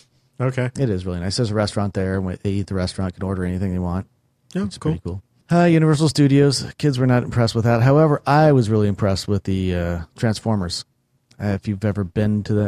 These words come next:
Speaker 2: if you've been on the Transformer thing?
Speaker 1: Uh, no, but it took over for where the Simpsons was, right?
Speaker 2: No, Simpsons still there. It took over Backdraft,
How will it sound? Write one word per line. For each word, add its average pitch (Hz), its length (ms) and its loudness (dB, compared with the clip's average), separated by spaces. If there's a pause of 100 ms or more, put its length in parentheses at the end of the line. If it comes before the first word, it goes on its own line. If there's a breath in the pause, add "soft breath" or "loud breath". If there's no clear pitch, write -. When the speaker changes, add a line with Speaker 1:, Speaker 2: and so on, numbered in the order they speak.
Speaker 2:
if 101 80 -10
you've 110 180 -4 (120)
been 110 100 0
on 110 140 0
the - 40 -12
Transformer 110 440 -2
thing? 110 300 -4 (180)
Speaker 1:
Uh, 143 200 4
no, 147 300 2
but 127 140 -2
it 135 100 -4
took - 220 -8
over 120 260 -2
for 117 160 -8
where 113 120 -4
the 107 100 -10
Simpsons 110 420 -8
was, 101 280 -10
right? 107 200 -4
Speaker 2:
No, 139 240 4
Simpsons 131 380 0
still 101 140 0
there. 98 120 0
It 104 80 -4
took 117 160 0
over 107 200 0 (120)
Backdraft, - 640 -4